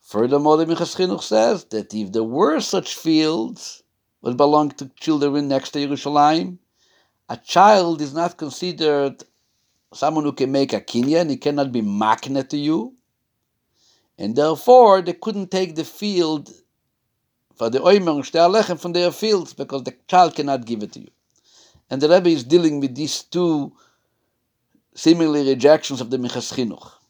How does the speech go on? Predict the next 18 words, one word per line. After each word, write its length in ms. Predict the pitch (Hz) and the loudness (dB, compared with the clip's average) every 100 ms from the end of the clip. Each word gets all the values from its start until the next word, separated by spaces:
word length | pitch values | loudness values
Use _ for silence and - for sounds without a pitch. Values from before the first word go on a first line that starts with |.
| _ _ _ | _ _ _
And 100 | 113 | -6
he 60 | 120 | -2
says 220 | 156 147 | 0 0
as 140 | 127 - | 0 -4
follows. 600 | 104 82 - - - _ _ _ _ _ _ _ _ _ _ _ _ _ _ _ _ _ _ _ _ - | -6 -6 -8 -20 -20 _ _ _ _ _ _ _ _ _ _ _ _ _ _ _ _ _ _ _ _ -8
Regarding 580 | 120 127 175 202 185 156 | -2 6 6 6 2 0
what 160 | 147 | 0
he 100 | 127 | 0
writes, 880 | 131 139 160 156 117 - - - - _ _ _ _ _ _ _ _ _ _ _ _ _ _ _ _ _ _ _ _ _ - | -2 2 2 2 -4 -14 -18 -18 -20 _ _ _ _ _ _ _ _ _ _ _ _ _ _ _ _ _ _ _ _ _ -10
that 760 | 113 135 127 123 113 - - - _ _ _ _ _ _ _ _ | 4 8 8 6 2 -4 -20 -20 _ _ _ _ _ _ _ _
practically 480 | 135 165 - 139 135 | 2 2 2 -8 -6
there 120 | 127 | -4
was 220 | 117 110 | -4 -6
no 160 | 135 151 | 0 0
fields 480 | - 139 147 135 107 | 0 -2 -2 -2 -8
of 140 | 113 | -14
children 360 | - 147 135 127 | -6 -4 -4 -4
owned 600 | 135 139 135 120 104 - | -2 0 0 -4 -10 -18